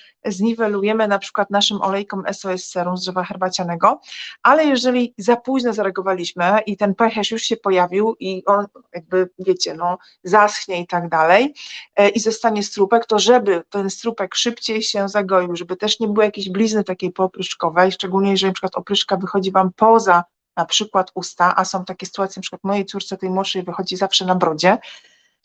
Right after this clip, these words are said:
e, to, e, to wtedy też maścią nagietkową spokojnie można smarować. I uwaga,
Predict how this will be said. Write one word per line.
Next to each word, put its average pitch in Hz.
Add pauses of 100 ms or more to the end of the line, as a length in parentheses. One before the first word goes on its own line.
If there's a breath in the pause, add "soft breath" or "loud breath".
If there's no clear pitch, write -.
e, 196
to, 247
e, 208
to 226
wtedy 254
też 233
maścią 208
nagietkową 196
spokojnie 185
można 175
smarować. -
I 240
uwaga, 233